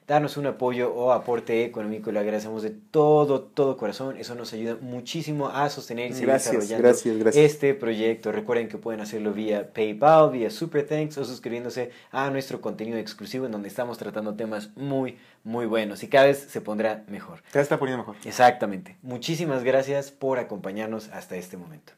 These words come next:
Speaker 2: Gracias. Antes de comenzar, queremos
Speaker 1: Exacto.
Speaker 2: enviar saludos a nuestra queridísima y amada comunidad Fati, como siempre,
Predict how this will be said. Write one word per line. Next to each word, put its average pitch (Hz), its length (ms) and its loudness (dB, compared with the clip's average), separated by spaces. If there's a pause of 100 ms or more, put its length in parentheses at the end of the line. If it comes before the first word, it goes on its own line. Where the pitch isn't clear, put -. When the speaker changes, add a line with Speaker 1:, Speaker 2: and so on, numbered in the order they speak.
(160)
Speaker 2:
Gracias. 104 500 -2 (1000)
Antes 175 220 6
de 202 40 8
comenzar, 190 400 10
queremos 185 260 8
Speaker 1:
Exacto. 185 120 8
Speaker 2:
enviar 180 200 8
saludos 190 300 8
a 175 80 10
nuestra 131 240 4
queridísima 180 480 4
y 147 40 6
amada 165 280 8
comunidad 120 320 2
Fati, 156 280 6
como 117 200 -2
siempre, 165 460 2